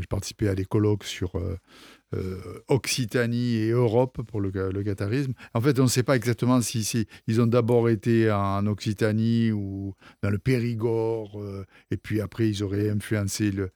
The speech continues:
l'Italie, ou si c'est l'inverse, ils sont d'abord été en, en, en Italie, puis influencé la,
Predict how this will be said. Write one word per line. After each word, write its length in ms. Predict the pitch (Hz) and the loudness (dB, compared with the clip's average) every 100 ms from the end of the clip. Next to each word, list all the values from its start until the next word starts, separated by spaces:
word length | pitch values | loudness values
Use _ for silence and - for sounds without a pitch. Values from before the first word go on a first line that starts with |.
| - | -4
l'Italie, 500 | 110 101 113 131 160 | -4 0 0 2 0
ou 200 | 131 104 | 0 -2
si 180 | - 98 | -4 -4
c'est 200 | - 110 | 2 2
l'inverse, 420 | 107 107 107 - | 4 2 0 -6
ils 60 | |
sont 160 | 98 95 | -6 -2
d'abord 300 | 95 98 101 | -2 -2 -2
été 300 | 95 101 95 95 95 - - | -2 -2 -2 -4 -10 -18 -6
en, 80 | 101 | -4
en, 300 | 95 92 98 | -4 -6 -4
en 80 | |
Italie, 560 | 107 104 107 110 127 127 | -4 -2 -2 -2 -4 -4
puis 340 | - 104 101 | -6 -6 -6
influencé 640 | 101 101 - 101 - 104 - - - - _ | -6 -6 -2 -4 -2 -4 -4 -16 -20 -20 _
la, 220 | 95 98 | -8 -6